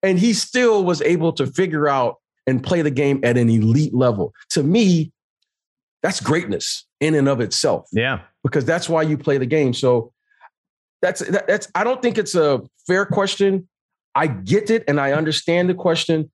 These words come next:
Speaker 1: but I would be disrespectful to the game and all of those players
Speaker 2: All right.
Speaker 1: who've played the game. And I'm not ducking it, but I just want to say this. In any given era, you can say who's the best.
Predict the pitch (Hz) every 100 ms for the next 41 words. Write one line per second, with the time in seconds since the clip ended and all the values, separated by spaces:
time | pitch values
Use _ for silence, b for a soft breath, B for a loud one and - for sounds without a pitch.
0 | _ 147 135 160 156 156 151 - _ _
1 | - 160 160 156 - 156 151 143 123 117
2 | 143 135 120 127 170 175 147 - - 151
3 | 139 131 127 120 - 139 180 170 175 143
4 | 127 170 165 156 143 139 139 135 123 127
5 | 127 190 143 104 180 185 180 170 - _
6 | _ 160 147 156 185 180 160 - 160 139
7 | 135 123 127 196 240 170 208 185 143 160
8 | 139 107 107 - _ _ _ _ _ _
9 | _ _ _ _ _ _ _ _ _ 120
10 | 139 151 - 147 127 160 139 101 98 -
11 | -